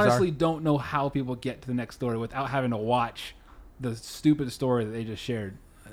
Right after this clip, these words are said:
Speaker 2: I,
Speaker 1: I don't know.
Speaker 2: I feel like I've never
Speaker 1: I'm
Speaker 2: had a
Speaker 1: more
Speaker 2: problem with
Speaker 1: passionate
Speaker 2: that.
Speaker 1: about this than I realized,
Speaker 2: You know,
Speaker 1: so.
Speaker 2: that might be a Pixel thing.
Speaker 1: No, it's not a Pixel
Speaker 2: I think
Speaker 1: thing.
Speaker 2: it's a Pixel thing.
Speaker 1: No, no,
Speaker 2: I've,
Speaker 1: no.
Speaker 2: that's never happened to me before.
Speaker 1: Okay.
Speaker 2: I can,
Speaker 1: After
Speaker 2: I
Speaker 1: the
Speaker 2: can,
Speaker 1: show,
Speaker 2: like,
Speaker 1: how
Speaker 2: I can
Speaker 1: about we
Speaker 2: hear,
Speaker 1: share a story?
Speaker 2: I can hear people listening right now, even though this hasn't aired yet.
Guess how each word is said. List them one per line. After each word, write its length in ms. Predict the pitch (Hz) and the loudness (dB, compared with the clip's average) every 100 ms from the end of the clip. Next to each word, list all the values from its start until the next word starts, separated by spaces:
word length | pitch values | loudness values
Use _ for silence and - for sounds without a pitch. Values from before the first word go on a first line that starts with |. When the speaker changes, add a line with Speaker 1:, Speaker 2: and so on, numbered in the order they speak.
| - 131 | -6 -2
Speaker 2:
I, 140 | 165 - - - - - - - - - - | -2 -6 -20 -20 -20 -20 -20 -20 -20 -4 0
Speaker 1:
I 60 | |
don't 120 | 135 | 2
know. 60 | 131 | 4
Speaker 2:
I 60 | 147 | 4
feel 160 | 233 | 6
like 140 | 233 160 | 6 6
I've 140 | 127 | 4
never 180 | 143 160 | 6 8
Speaker 1:
I'm 60 | 202 | 10
Speaker 2:
had 60 | |
a 20 | 208 | 10
Speaker 1:
more 80 | 190 | 10
Speaker 2:
problem 200 | 180 170 | 10 8
with 100 | 170 | 8
Speaker 1:
passionate 180 | 90 143 | 6 6
Speaker 2:
that. 40 | |
Speaker 1:
about 220 | 135 139 | 6 4
this 180 | 139 131 | 4 0
than 100 | 139 | 0
I 80 | 120 | 4
realized, 600 | 127 135 120 101 101 135 | 6 6 4 -2 -6 2
Speaker 2:
You 80 | 151 | 4
know, 140 | 156 | 4
Speaker 1:
so. 60 | 104 | 4
Speaker 2:
that 120 | 151 | 4
might 160 | 214 233 | 4 4
be 100 | 131 | 4
a 60 | |
Pixel 480 | 90 - 147 - 85 | 4 0 -2 -2 -4
thing. 300 | - 78 73 - | -4 -6 -8 -2
Speaker 1:
No, 140 | 151 131 | 2 2
it's 100 | 156 | 4
not 140 | 262 | 4
a 40 | 247 | 4
Pixel 380 | 208 - 139 127 | 2 0 -2 2
Speaker 2:
I 60 | |
think 80 | 226 | 4
Speaker 1:
thing. 60 | 220 | 4
Speaker 2:
it's 80 | 127 | 4
a 60 | |
Pixel 340 | 104 131 - 90 | 2 0 0 -2
thing. 140 | - | 0
Speaker 1:
No, 160 | 135 135 | 0 0
no, 80 | 135 | 0
Speaker 2:
I've, 200 | 123 147 | 2 4
Speaker 1:
no. 60 | |
Speaker 2:
that's 200 | 147 156 | 4 4
never 200 | 170 165 | 2 4
happened 280 | 143 135 101 | 4 2 0
to 60 | 98 | -2
me 80 | 90 | -2
before. 280 | 87 95 | -2 0
Speaker 1:
Okay. 160 | 85 110 - - | -2 -4 -4 2
Speaker 2:
I 100 | 208 | 6
can, 120 | 226 | 6
Speaker 1:
After 140 | - | 8
Speaker 2:
I 20 | 185 | 8
Speaker 1:
the 60 | |
Speaker 2:
can, 80 | 190 | 8
Speaker 1:
show, 140 | 202 | 10
Speaker 2:
like, 80 | 208 170 | 12 12
Speaker 1:
how 60 | 175 | 12
Speaker 2:
I 20 | |
can 80 | 175 | 10
Speaker 1:
about 80 | 165 | 10
we 100 | 160 | 8
Speaker 2:
hear, 120 | 294 | 10
Speaker 1:
share 160 | 240 160 | 10 10
a 60 | 147 | 8
story? 320 | - 175 170 | 6 8 8
Speaker 2:
I 80 | - | 8
can 100 | 180 | 6
hear 220 | 135 269 | 6 4
people 380 | - 254 247 175 | 4 2 4 4
listening 400 | 180 226 170 113 | 4 2 0 0
right 200 | 135 202 | 0 2
now, 280 | 170 120 120 | 4 4 4
even 160 | 151 156 | 2 2
though 100 | 139 | 2
this 140 | 139 | 2
hasn't 280 | 143 123 113 | 4 2 2
aired 220 | 131 98 | 0 2
yet. 240 | 90 92 | 0 -2